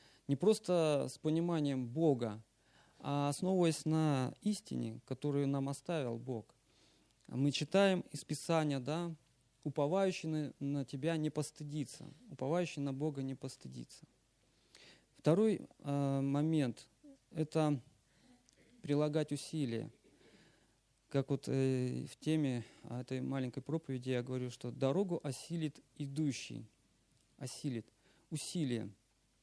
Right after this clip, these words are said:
А в Евангелии от Луки в шестнадцатой главе, в шестнадцатом стихе написано: «Царствие Божие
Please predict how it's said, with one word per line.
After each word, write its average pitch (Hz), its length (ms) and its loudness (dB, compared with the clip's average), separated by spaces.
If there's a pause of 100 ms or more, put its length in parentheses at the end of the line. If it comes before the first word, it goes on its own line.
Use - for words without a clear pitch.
(580)
А 131 180 -2
в 127 40 -6
Евангелии 156 460 2
от 147 120 -2
Луки 160 260 -4
в 190 60 -6
шестнадцатой 131 480 -4
главе, 135 320 -2
в - 40 -10
шестнадцатом 131 500 -6
стихе 180 500 -6 (380)
написано: 135 380 -6
«Царствие 185 440 -2
Божие 175 400 -2